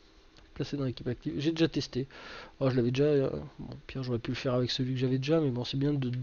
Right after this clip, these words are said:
d'acheter quand même pour montrer, euh, comment faire. Koscielny, c'est pas terrible non plus. J'ai essayé. Ah oui, j'en ai fait plein. Il faut que j'essaye deux P, on a dit aussi.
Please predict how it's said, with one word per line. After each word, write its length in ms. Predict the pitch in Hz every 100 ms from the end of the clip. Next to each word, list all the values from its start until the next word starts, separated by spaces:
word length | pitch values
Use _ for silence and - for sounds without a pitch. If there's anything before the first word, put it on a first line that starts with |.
| 135
d'acheter 380 | 143 143 - 156
quand 100 | 147
même 160 | 139 139
pour 140 | 139
montrer, 460 | 131 127 - 139 139
euh, 100 | 123
comment 200 | 131 127
faire. 220 | - 156 - - - -
Koscielny, 460 | - 180 190 180 214
c'est 140 | 175
pas 120 | 165
terrible 280 | 165 170 165
non 100 | 165
plus. 240 | 143 135 - - - - -
J'ai 160 | 160 127
essayé. 400 | 143 147 123 123 - - - - - - - - - - - - -
Ah 160 | 120 117
oui, 160 | 143 160
j'en 160 | 131
ai 40 | 123
fait 120 | 135
plein. 180 | 143 151 - - - -
Il 60 | -
faut 100 | 143
que 60 |
j'essaye 260 | 135 - 143
deux 160 | 131 -
P, 180 | -
on 140 | 139 123
a 80 | 117
dit 180 | 131
aussi. 360 | 135 131 - -